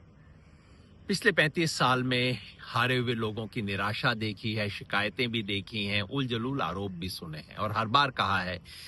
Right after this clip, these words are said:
कि भाई, चुनाव पे अगर आरोप लगाना है, तो ठोक बजा के, प्रमाण के साथ, यों ही नहीं।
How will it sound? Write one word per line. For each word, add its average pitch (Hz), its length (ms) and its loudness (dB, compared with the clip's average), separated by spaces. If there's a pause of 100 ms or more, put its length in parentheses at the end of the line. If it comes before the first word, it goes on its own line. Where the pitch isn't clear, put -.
(200)
कि 151 80 0
भाई, 92 220 -4 (320)
चुनाव 160 440 4
पे 208 160 2
अगर 147 240 4
आरोप 113 380 0
लगाना 95 460 -2
है, 135 280 -4 (540)
तो 277 180 0 (1200)
ठोक 147 340 0
बजा 85 360 -4 (120)
के, - 280 -18 (100)
प्रमाण 110 460 4
के - 220 -8
साथ, - 500 -14
यों 127 280 0
ही 120 140 -2
नहीं। 82 180 -10